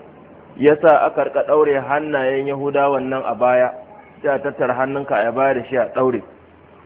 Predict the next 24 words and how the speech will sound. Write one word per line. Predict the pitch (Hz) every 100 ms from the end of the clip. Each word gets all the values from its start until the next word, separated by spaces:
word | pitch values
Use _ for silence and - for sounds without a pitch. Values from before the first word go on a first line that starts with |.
| - - - - - - - - - - - - - 135
Sai | 147
mu | 147
ga | 139
da | 123
hannun | 135 151 139
da |
za | 131 135
ka | 123
yi |
tsiyar | 110 127 127
da | 113
za | 113 110
ka | -
yi. | - - - - - - _ - - -
Wa | 117
kana | 117 151 156 143
Abdullahi | 127 135 135 151 151
bin | 143 143
Ubayy | 135 123 123 151 151 139
bin | 139 131 135
Salul | 120 143 147 131
halifahu. | 131 123 135 131 123 107 - - _ _ _ _ - - - - -
To | 127
kuma | 127 170 185 185